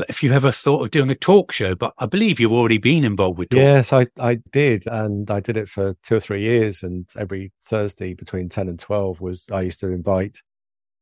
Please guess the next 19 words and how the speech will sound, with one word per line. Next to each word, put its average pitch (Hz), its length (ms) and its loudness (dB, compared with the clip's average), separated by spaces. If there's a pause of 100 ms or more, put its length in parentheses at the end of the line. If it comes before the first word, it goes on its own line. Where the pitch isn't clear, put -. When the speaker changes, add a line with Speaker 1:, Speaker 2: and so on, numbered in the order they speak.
(120)
Speaker 2:
local 101 380 -2
businesses 104 580 -4
on, 104 400 -2
charities, 101 960 -4
somebody 101 400 -2
was 92 100 -4
doing 95 240 -2
something 95 380 -6
a 92 60 -6
bit 92 120 -4
interesting 98 460 -6
or 92 160 -8
sponsored, 98 520 -8 (160)
whatever 98 320 -4
it 98 60 -8
might 95 220 -4
be. 98 300 -4 (440)
And 117 160 2
then 110 640 2